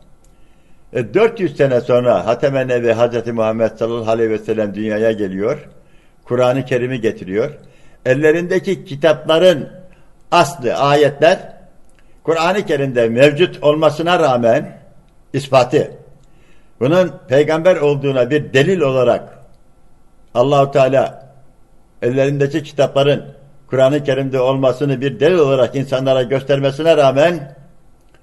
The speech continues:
bunlar kendi kavimlerinden peygamber zuhur etmediği için gurur ve kibirlerinden Peygamber Efendimizin peygamberliğini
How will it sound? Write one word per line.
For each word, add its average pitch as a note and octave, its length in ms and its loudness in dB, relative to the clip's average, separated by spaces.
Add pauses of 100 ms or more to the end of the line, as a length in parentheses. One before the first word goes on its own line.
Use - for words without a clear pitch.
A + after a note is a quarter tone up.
(760)
bunlar D3+ 360 0
kendi D#3+ 260 0
kavimlerinden C#3+ 840 0 (240)
peygamber D3+ 480 2
zuhur D#3 200 0
etmediği C#3+ 420 0
için F3 320 -2 (540)
gurur E3 260 0
ve C#3+ 180 2
kibirlerinden C#3+ 960 -2 (240)
Peygamber D3 420 2
Efendimizin C#3 540 -2
peygamberliğini C3+ 920 0